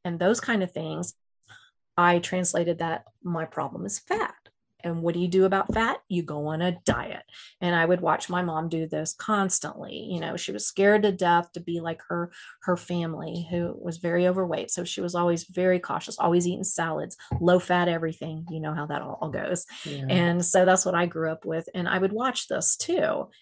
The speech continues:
Speaker 1: And I now realize that my kids watched me do things too. And I'm like, "Oh God," <laughs> you know,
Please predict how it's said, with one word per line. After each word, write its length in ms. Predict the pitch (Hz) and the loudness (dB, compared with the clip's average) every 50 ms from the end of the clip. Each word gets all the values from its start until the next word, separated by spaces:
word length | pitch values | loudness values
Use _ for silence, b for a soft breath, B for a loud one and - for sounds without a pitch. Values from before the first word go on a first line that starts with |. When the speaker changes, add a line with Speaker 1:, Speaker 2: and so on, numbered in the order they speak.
| b b | b b
Speaker 1:
And 340 | 190 190 190 190 185 185 190 - | 2 2 4 2 2 0 0 0
I 100 | 190 185 | 0 2
now 180 | 185 185 180 | 2 2 2
realize 380 | 175 170 165 165 170 165 160 - | 0 0 -2 -2 -2 -4 -4 -4
that 100 | - - | -6 -6
my 120 | 165 165 | -8 -8
kids 280 | 170 - 165 160 - - | -6 -4 -6 -6 -6 -6
watched 340 | - - - - - - - | -8 -8 -8 -8 -8 -8 -8
me 160 | 175 170 170 | -6 -8 -8
do 180 | - - - - | -8 -10 -12 -12
things 560 | - - - - - - 196 - - - - - | -12 -14 -14 -14 -8 -2 2 2 2 2 2 0
too. 640 | - - - 254 254 254 247 247 247 247 247 262 247 | -2 0 0 2 4 4 6 6 8 8 8 8 8
And 140 | 220 190 190 | 6 4 2
I'm 160 | 190 202 202 | 2 0 -2
like, 240 | 185 185 - - - | -4 -6 -6 -6 -2
"Oh 220 | - - 208 214 | -2 0 0 0
God," 540 | 247 247 247 - - - - - - 277 269 | -2 -4 -4 -2 0 2 2 0 0 -2 -4
<laughs> 40 | - | -2
you 120 | 254 269 | 0 2
know, 320 | 262 - 208 220 240 311 | 2 2 2 2 2 0